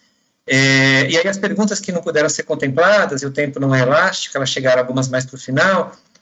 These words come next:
podem ser pretexto para que vocês que são encontráveis em redes sociais, e as redes sociais funcionam pra isso também, não só pra disseminar, ah, coisas que a gente se arrepende tanto, enfim, é, podem, é, ser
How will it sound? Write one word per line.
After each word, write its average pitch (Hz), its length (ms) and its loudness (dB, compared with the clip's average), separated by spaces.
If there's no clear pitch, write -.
podem 190 300 2
ser 196 160 2
pretexto 196 540 -2
para 180 160 0
que 175 120 -8
vocês 180 360 -2
que 202 100 -6
são 175 140 0
encontráveis 156 880 0
em 131 100 -4
redes 131 260 -2
sociais, 143 560 0
e - 20 0
as 147 80 -6
redes 147 200 -4
sociais 139 460 -2
funcionam 160 460 0
pra 143 180 0
isso 147 200 -6
também, 135 520 -2
não 139 180 -2
só 143 280 0
pra 135 240 0
disseminar, 131 840 -2
ah, 113 600 0
coisas 117 540 -4
que - 80 -6
a 120 40 -2
gente 123 240 -4
se - 140 -6
arrepende 123 440 -2
tanto, 151 440 -2
enfim, 185 460 -2
é, 147 400 2
podem, 175 500 -2
é, 160 480 0
ser 170 360 0